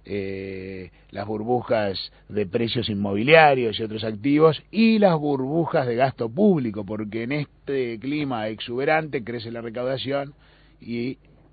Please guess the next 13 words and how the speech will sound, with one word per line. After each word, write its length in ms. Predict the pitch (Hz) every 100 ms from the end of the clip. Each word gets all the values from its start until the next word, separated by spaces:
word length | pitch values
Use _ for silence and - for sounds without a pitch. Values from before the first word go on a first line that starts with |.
| _ _ _ -
esa 220 | 117 120
recaudación 640 | 117 110 117 117 117 120
luego 240 | 117 123
se 120 | 117 110
compromete 520 | 107 107 110 120 127
en 160 | 127
gastos 540 | 131 147 139 - 165 131 -
que, 220 | 170 147
si 260 | 120 107
la 160 | 101 101
situación 540 | 101 95 107 135 127
cambia, 560 | 104 131 127 131 143 - _ - - -
luego 420 | 104 113 113 117